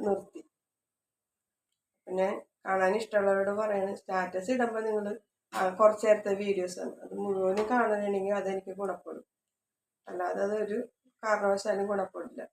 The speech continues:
ഇഷ്ടമില്ലാത്തവര് കാണണ്ട ട്ടോ. എനിക്ക് നിർബന്ധമൊന്നുമില്ല നിങ്ങൾ കാണണമെന്നോ. ഇപ്പൊ YouTube-ൽ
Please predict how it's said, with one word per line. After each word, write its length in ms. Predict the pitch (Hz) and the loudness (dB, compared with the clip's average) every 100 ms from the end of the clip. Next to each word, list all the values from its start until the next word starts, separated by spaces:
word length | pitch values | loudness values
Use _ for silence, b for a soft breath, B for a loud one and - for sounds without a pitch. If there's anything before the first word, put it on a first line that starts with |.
| _ _ _ _ _ _ _ _ _ _ _ _ _ _ _ _ _ _ _ _ _ _ _ _ _ _ - _ - | _ _ _ _ _ _ _ _ _ _ _ _ _ _ _ _ _ _ _ _ _ _ _ _ _ _ -20 _ -20
ഇഷ്ടമില്ലാത്തവര് 540 | 196 254 285 262 254 240 | -4 2 4 4 4 4
കാണണ്ട 400 | 254 226 190 180 160 | 6 8 6 4 2
ട്ടോ. 140 | 156 170 185 | 2 0 -2
എനിക്ക് 180 | 190 220 | -2 -2
നിർബന്ധമൊന്നുമില്ല 680 | 277 240 226 208 202 190 185 | -4 -2 -2 0 0 2 2
നിങ്ങൾ 160 | 185 180 175 | 2 0 0
കാണണമെന്നോ. 580 | 190 180 175 175 180 180 - _ _ _ _ _ | 0 0 -2 -4 -4 -6 -8 _ _ _ _ _
ഇപ്പൊ 140 | - 196 | -6 0
YouTube-ൽ 440 | 196 185 190 185 | 0 0 -2 -2